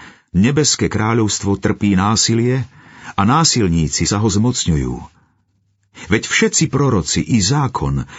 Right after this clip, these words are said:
prorokovali až po Jána. A ak to chcete prijať, on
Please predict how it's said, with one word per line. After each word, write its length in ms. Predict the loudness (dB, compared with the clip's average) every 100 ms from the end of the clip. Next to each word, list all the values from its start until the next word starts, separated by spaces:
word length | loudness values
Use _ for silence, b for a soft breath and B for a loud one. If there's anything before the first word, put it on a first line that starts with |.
| B
prorokovali 800 | 0 2 2 2 2 2 2 2
až 320 | 0 -2 -4
po 160 | 0 2
Jána. 560 | 2 2 -2 -4 -10 _ _ _ _ _ _ _ _ _ _ -4
A 80 | 0
ak 160 | 0 0
to 80 | -2
chcete 320 | -2 -2 -2
prijať, 560 | 0 0 0 -4 -12 -14 b b b b b _ _ 0
on 160 | 4